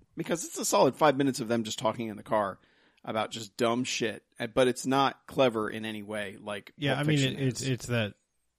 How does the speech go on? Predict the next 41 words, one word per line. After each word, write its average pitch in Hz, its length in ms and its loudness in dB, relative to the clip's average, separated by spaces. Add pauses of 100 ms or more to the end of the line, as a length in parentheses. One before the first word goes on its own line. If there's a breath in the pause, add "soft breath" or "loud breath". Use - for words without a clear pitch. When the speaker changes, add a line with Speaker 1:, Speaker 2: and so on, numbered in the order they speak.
(160)
Speaker 2:
it's 117 380 -6
that 113 200 2
edgy 107 380 0
without 95 480 -2 (560)
knowing 101 460 -4
where 98 280 0
the 95 160 -2
edge 98 240 -2
is. 82 500 -6
It's 101 280 -8
like, 92 400 -6 (180)
your 113 160 4
edge 123 220 4
is, 104 180 0
like, 101 440 -2 (260)
not 110 180 0
even 110 160 0
close 107 280 2
to - 80 -6
the 95 160 -2
actual 110 380 2
edge, 117 240 2
like 95 260 -2
Speaker 1:
Yeah. - 120 -6
Speaker 2:
Tarantino 104 600 -2
people 110 260 -2
were 113 180 -2
writing, 113 300 0
and, 117 200 -2
you 123 120 0
know, 92 180 0
clever 101 300 -2
people 104 240 -2
that 98 160 0
were 92 120 -4
ripping 95 260 -2
off 104 140 -2
Tarantino 117 400 -2
were 120 120 0
writing. 117 300 0
It's, 107 360 -2